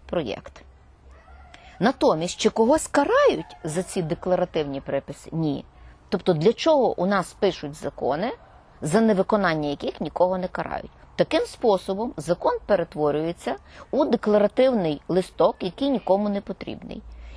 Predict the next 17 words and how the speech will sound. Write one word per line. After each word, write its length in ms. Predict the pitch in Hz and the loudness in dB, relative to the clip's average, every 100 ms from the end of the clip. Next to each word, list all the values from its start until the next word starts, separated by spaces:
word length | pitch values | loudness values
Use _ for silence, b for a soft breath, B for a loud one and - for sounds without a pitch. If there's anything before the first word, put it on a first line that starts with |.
| B | B
І, 100 | 302 | 2
власне, 420 | 233 190 220 277 | 4 2 0 -2
в 80 | 277 | -2
контексті 560 | 220 208 269 269 - | -2 0 0 -2 -4
слів 320 | 196 - 226 - | -6 -4 -6 -4
чужомовного 680 | 175 180 185 160 147 139 | -6 -4 -2 -2 -2 -4
походження 600 | - 151 190 226 392 453 427 B B B | -6 -2 2 2 0 -4 -8 B B B
ми 180 | 190 311 | 2 2
маємо 460 | 220 180 233 247 - - | 2 0 0 -4 -6 -8
таке 340 | - - 165 226 - | -6 0 2 2 0
яскраве 600 | 156 - - 160 165 196 - - | -2 -2 -2 0 0 -6 -12 -4
підтвердження. 680 | 196 - 135 - - 123 - - - - - - - - - - - B B - | -4 0 -2 -2 -6 -14 -14 -18 -20 -20 -20 -20 -20 -20 -20 -12 -12 B B -2
Отже, 200 | 180 226 | 2 4
як 220 | 302 262 | 4 4
бачимо, 600 | 233 214 - 202 180 202 - - | 4 4 0 -4 -4 -8 -12 -14
це 200 | - 254 | 2 2
слово 580 | 247 - 147 139 156 - | 2 0 2 4 4 2